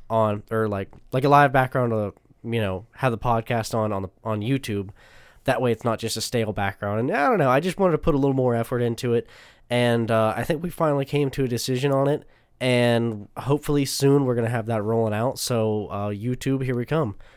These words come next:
Uh, it'll be good. So, anyways, that's kinda, like, all the news news, I guess. That's, like, five minutes of news. That's fucking legit as fuck. Um, anyways, uh, how, how y'all doing?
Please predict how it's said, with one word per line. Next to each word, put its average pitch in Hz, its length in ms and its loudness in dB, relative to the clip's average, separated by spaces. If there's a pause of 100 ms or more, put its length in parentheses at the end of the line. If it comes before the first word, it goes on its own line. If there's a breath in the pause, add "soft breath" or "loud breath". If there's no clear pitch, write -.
(160 soft breath)
Uh, 107 120 0
it'll 104 120 0
be 120 80 0
good. 131 280 2 (320 soft breath)
So, 127 300 2 (120)
anyways, 165 320 8
that's 143 180 2
kinda, 202 220 4
like, 139 160 4
all 135 160 4
the 120 100 0
news 127 480 0
news, 143 400 2 (480 soft breath)
I 123 120 0
guess. 139 420 0 (180)
That's, - 160 -6
like, 151 160 2
five 117 380 0
minutes 113 260 0
of 110 60 -2
news. 120 260 0
That's 120 160 -4
fucking 98 500 -2
legit 110 380 -2
as 95 120 -10
fuck. - 500 -4 (500 soft breath)
Um, 117 460 2 (100)
anyways, 170 480 4 (140)
uh, 127 400 4 (480)
how, 175 440 4
how 156 200 -2
y'all 180 220 2
doing? 165 360 2